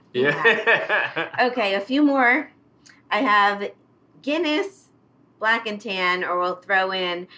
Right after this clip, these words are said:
Speaker 1: what was the, you, what's your non-alcoholic? You like the zero?
Speaker 2: The Guinness Double Zero.
Speaker 1: Guinness Double Zero.
Speaker 2: Yeah.
Speaker 1: I also wrote down Athletic Brewing Company, which I've tried their
Speaker 2: It's really
Speaker 1: non-alcoholic
Speaker 2: good. Yeah, it's
Speaker 1: beers,
Speaker 2: really
Speaker 1: and they're
Speaker 2: good.
Speaker 1: very good.
Speaker 2: Yeah.
Speaker 1: But
Speaker 2: And there's another one in the U K that's really good, Lucky Saint.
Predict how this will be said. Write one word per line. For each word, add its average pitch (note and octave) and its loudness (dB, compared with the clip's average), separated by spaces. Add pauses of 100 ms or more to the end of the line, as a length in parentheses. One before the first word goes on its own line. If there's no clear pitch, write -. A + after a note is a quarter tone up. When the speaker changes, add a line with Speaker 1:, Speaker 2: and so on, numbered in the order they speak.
(260)
Speaker 1:
what - -4
was A3 -2
the, G#3 -2
you, G3 -12
what's A3+ -6
your A3+ 0
non-alcoholic? G3 -2
You G#3 -12
like G3 -6
the F3 -8
zero? E3+ -2
Speaker 2:
The B2+ -4
Guinness A#2 -4
Double G#2 -6
Zero. A2 -4 (180)
Speaker 1:
Guinness G3 -4
Double F3+ -4
Zero. F3+ -2 (220)
Speaker 2:
Yeah. A#3 2
Speaker 1:
I - 2
also C#4+ -2
wrote G3 -2
down E3+ 0
Athletic D#3+ -4
Brewing F#3+ -4
Company, C#3+ -12
which C#3+ -10
I've D3+ -6
tried D3+ -6
their E3+ 0
Speaker 2:
It's F3 0
really A2+ -2
Speaker 1:
non-alcoholic A2 -4
Speaker 2:
good. G2+ -12
Yeah, G#2 -4
it's G#2 0
Speaker 1:
beers, B2+ -2
Speaker 2:
really A2+ 0
Speaker 1:
and G#2 -2
they're C#3 -2
Speaker 2:
good. G#2 -6
Speaker 1:
very C3 -2
good. B2+ -4
Speaker 2:
Yeah. G#2 -4
Speaker 1:
But C3 -8
Speaker 2:
And A#2+ -4
there's A#2 -4
another A#2+ -2
one A2 -2
in G2 -10
the A2+ -16
U G2+ -12
K G#2 -2
that's G#2 -10
really A2 -2
good, G2+ -8
Lucky B2+ -6
Saint. A#2 -10